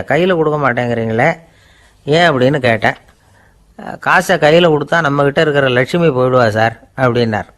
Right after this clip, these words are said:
"அதாவது பணம் செலவாயிடும் அப்படின்னு அர்த்தமா." இன்னொரு நண்பர்,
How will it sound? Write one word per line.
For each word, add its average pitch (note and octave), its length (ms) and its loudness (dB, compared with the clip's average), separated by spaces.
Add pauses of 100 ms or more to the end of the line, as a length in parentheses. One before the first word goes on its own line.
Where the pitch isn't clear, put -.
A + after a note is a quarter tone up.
(100)
"அதாவது D3 340 2
பணம் D#3+ 300 0
செலவாயிடும் C#3 640 2 (220)
அப்படின்னு C3+ 320 0
அர்த்தமா." A#2 340 -2 (280)
இன்னொரு F#3 400 2
நண்பர், C#3+ 420 0